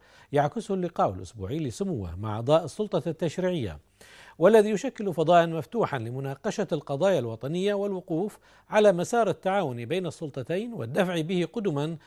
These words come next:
وهذا سر نجاح التجربة البرلمانية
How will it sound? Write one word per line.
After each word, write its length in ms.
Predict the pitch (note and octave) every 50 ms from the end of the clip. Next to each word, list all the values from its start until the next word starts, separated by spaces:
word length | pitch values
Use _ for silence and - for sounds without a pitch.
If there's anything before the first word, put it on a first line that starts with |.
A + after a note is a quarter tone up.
| - - _ _ -
وهذا 480 | G#3 G#3+ F#3 G3 F3+ D3+ C#3+ C#3 C3+
سر 380 | - - A#3 A3 G3 F3 C#3 A2+
نجاح 460 | A2+ A2 A2+ F#3+ A3 G3 - - D#3
التجربة 600 | C3+ - _ - D3 A#2+ C3 E3+ B3+ G#3+ G#3 D#3+ - C3
البرلمانية 760 | A2 G2 G2+ D#3 F#3+ G3 F#3 D#3+ D3+ D3+ D#3 E3+ E3 D3